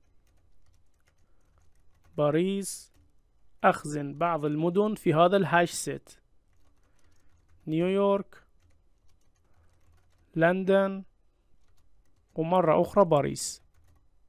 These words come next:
خزنت في هذا الهاش سيت أسامي لبعض المدن. إذا تلاحظ أني هنا كررت الباريس، هنا عندي باريس وهنا عندي باريس، يعني مرتين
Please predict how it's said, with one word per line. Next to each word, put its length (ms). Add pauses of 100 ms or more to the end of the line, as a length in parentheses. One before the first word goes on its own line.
(600)
خزنت 680
في 240
هذا 260
الهاش 320
سيت 640 (1600)
أسامي 560
لبعض 380
المدن. 560 (920)
إذا 200
تلاحظ 560
أني 320
هنا 280
كررت 720
الباريس، 760 (240)
هنا 220
عندي 260
باريس 560
وهنا 240
عندي 240
باريس، 440
يعني 160
مرتين 720